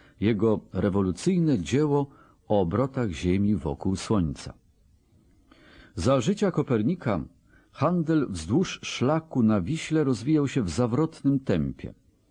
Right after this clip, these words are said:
Pod względem ilości eksportowanego zboża, mierzonego w lastach, w ładunkach,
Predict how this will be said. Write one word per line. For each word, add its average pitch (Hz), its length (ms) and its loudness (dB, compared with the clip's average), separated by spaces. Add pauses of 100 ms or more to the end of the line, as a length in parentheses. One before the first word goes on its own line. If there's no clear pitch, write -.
(340)
Pod 110 200 0
względem 127 540 0
ilości 127 460 2
eksportowanego 107 800 0
zboża, 90 480 0 (440)
mierzonego 101 720 2 (380)
w 82 120 -10
lastach, - 920 -4 (180)
w 76 180 -10
ładunkach, 87 800 0